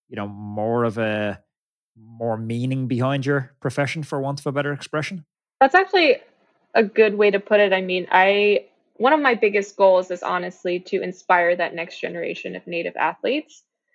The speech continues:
Speaker 2: And how I do in my career, I feel like, you know, could honestly inspire so many Native youth to also wanna do the same someday, you know, whether it's in cycling or just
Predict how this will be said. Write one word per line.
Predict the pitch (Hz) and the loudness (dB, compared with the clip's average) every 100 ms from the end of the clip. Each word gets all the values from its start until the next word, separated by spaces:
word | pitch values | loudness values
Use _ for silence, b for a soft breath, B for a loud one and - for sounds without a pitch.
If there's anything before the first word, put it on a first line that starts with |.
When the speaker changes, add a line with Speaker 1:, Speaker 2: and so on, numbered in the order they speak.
| _ _ - | _ _ 0
Speaker 2:
And | 190 180 175 170 - - _ _ _ _ _ | 2 4 2 -2 -10 -20 _ _ _ _ _
how | - 226 214 | 0 4 6
I | 185 185 | 6 4
do | 190 190 185 180 | 2 0 0 0
in | 180 | -2
my | 175 170 | -2 -2
career, | - 180 175 175 165 | -4 -4 0 0 0
I | 170 | -2
feel | - 170 | -4 -2
like, | 165 160 - - _ _ _ _ _ _ | 0 -2 -4 -14 _ _ _ _ _ _
you | - 180 | -4 0
know, | 160 160 190 _ _ - | 0 0 -6 _ _ 2
could | 214 190 | 4 4
honestly | 190 185 185 - 180 175 175 190 _ _ _ _ - | 0 -2 -6 -6 -2 0 -2 -4 _ _ _ _ -6
inspire | 196 196 190 180 175 | -4 2 4 4 2
so | - 196 | 0 -2
many | 185 180 175 165 | -2 -4 -4 -6
Native | 180 175 175 180 | -4 -4 -4 -4
youth | 202 190 196 | -4 -4 -6
to | - | -6
also | - 175 - 180 | -2 -2 0 -4
wanna | 175 175 | -4 -8
do | 180 170 | -6 -6
the | |
same | 170 - 262 214 | -4 0 0 -2
someday, | 196 170 165 156 | -6 -8 -6 -6
you | 165 | -8
know, | 165 160 190 | -6 -4 -2
whether | 190 180 175 | -2 0 0
it's | 175 - | 0 -4
in | 175 | -8
cycling | 185 175 - 175 | -6 -6 -6 -8
or | 170 165 170 | -4 -4 -4
just | 170 175 | -6 -10